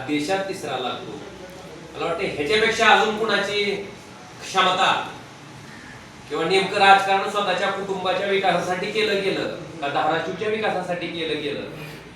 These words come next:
मला वाटतं ह्या दोन गोष्टीतनं अंतर्भूत होत आहे. आणि म्हणून जनतेला माझं नम्र निवेदन आहे.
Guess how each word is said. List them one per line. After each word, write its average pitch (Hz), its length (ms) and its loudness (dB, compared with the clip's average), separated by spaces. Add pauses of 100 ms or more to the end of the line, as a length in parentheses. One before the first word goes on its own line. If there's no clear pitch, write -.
(180)
मला 143 120 -4
वाटतं 151 200 -2
ह्या 165 200 4
दोन 190 220 2
गोष्टीतनं 175 520 -2 (280)
अंतर्भूत 147 580 -8
होत 190 160 -6
आहे. 127 160 -4 (720)
आणि 127 140 -10
म्हणून 190 360 0 (480)
जनतेला 160 400 0
माझं 170 320 0
नम्र 180 260 -2
निवेदन 180 360 2
आहे. 151 280 2